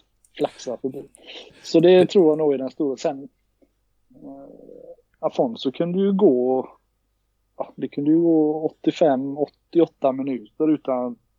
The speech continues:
eh, spelat med en man mindre i stort sett. Eh, men man visste ju att det, det behövde, han behövde bara en,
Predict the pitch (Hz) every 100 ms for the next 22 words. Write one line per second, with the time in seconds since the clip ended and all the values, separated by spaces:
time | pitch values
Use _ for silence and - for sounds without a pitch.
0 | _ 165 156 143 135 170 139 123 135 127
1 | 123 120 113 131 165 143 - 123 _ _
2 | _ _ _ - 127 127 143 156 165 -
3 | - 131 143 - 170 165 156 156 208 143
4 | - 170 165 175 175 190 143 180 202 170
5 | 156 156 156 - _ _ - _ _ -
6 | 196 151 147